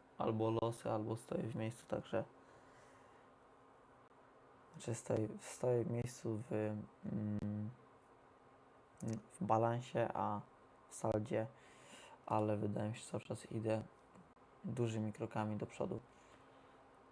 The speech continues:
e, wiedzą, także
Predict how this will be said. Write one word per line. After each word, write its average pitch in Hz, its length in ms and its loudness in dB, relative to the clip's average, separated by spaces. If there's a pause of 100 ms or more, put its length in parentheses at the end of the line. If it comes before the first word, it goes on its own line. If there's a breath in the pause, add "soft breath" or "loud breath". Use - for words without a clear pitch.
(200)
e, 98 320 -4 (580)
wiedzą, - 320 0 (540)
także - 460 -2